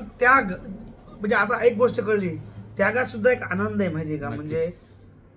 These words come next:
Speaker 1: खूप, म्हणजे असं आतमधून येतं की, आणि आपल्याला अजून तीव्र काम करायला ते तयार करतं की तुम्ही त्याग करताय म्हणून, म्हणजे.
Speaker 2: आणि तीव्र काम आता येणाऱ्या आपल्याला ह्या अडोतीस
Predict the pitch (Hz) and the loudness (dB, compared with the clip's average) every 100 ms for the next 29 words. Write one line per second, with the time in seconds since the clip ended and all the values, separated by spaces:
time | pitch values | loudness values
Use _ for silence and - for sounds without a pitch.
0 | _ - - 240 277 226 247 233 233 240 | _ -20 -8 -4 -2 -2 -2 2 2 2
1 | - 202 208 226 233 240 233 233 247 - | 4 4 4 -2 -2 0 0 0 -6 -8
2 | - _ - - 185 202 254 226 202 254 | -20 _ -20 0 2 2 2 4 2 0
3 | 269 262 262 285 285 254 254 247 254 254 | -8 -8 -2 2 2 2 0 0 0 0
4 | 202 262 240 247 247 202 208 180 190 196 | 2 0 0 2 2 2 0 -2 -4 -4
5 | 214 208 190 180 175 165 160 160 160 156 | -4 -2 -2 -2 -4 -2 -4 -8 -12 -10
6 | 123 143 147 - 143 147 147 147 147 156 | -8 -6 -8 -6 -2 0 0 0 -2 -2
7 | 139 151 135 127 135 139 135 127 127 131 | -8 -6 -4 -2 -2 0 -2 -2 -6 -4
8 | 143 139 139 - 120 123 123 139 - | -4 -4 -6 -4 -4 -6 -8 -14 -14